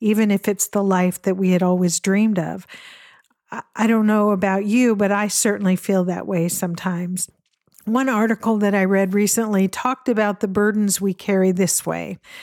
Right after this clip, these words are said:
The writer said, "Burdens, for example, are usually expressed as heavy loads that weigh down our mindsets. They can refer to recurring ideas, situations, distresses, worries,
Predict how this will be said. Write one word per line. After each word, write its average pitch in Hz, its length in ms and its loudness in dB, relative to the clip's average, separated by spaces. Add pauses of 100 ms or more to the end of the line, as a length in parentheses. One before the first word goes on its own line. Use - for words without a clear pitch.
(460)
The 208 160 2
writer 208 300 2
said, 208 560 0 (100)
"Burdens, 233 580 0
for 202 220 0
example, 196 500 0
are 214 140 2
usually 247 560 2
expressed 208 680 -2
as 165 160 -2
heavy 233 360 -2
loads 202 500 0
that - 180 -4
weigh 214 260 0
down 208 360 2
our 196 140 2
mindsets. - 880 -2 (500)
They 208 140 2
can 208 160 -2
refer 208 360 0
to 202 120 2
recurring 196 580 0
ideas, 208 800 0 (140)
situations, 220 1120 0 (180)
distresses, 220 920 0 (340)
worries, 240 640 2